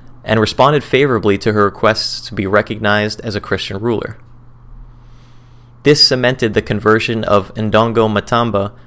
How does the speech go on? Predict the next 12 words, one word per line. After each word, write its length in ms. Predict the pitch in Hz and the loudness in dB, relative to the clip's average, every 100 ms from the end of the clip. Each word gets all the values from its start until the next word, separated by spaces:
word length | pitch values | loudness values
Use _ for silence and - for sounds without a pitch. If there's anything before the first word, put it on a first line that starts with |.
| - | -14
to 100 | - | -2
a 60 | 120 | -2
Christian 440 | 117 139 - 110 | 0 -2 0 -4
nation, 400 | 98 - - - 110 - - - - - - | -4 -6 -8 -12 -14 -16 -20 -20 -20 -20 -8
and 140 | 113 110 | -6 -4
further 300 | - 143 139 | 0 2 2
motivated 540 | 120 120 107 101 98 | 2 2 4 4 4
Jinga 320 | - 101 98 | 0 0 0
to 80 | - | -2
take 380 | - 104 - 101 | -4 -4 -2 -2
bigger 300 | 117 127 123 | 0 0 -2
and 280 | 113 104 | -2 -4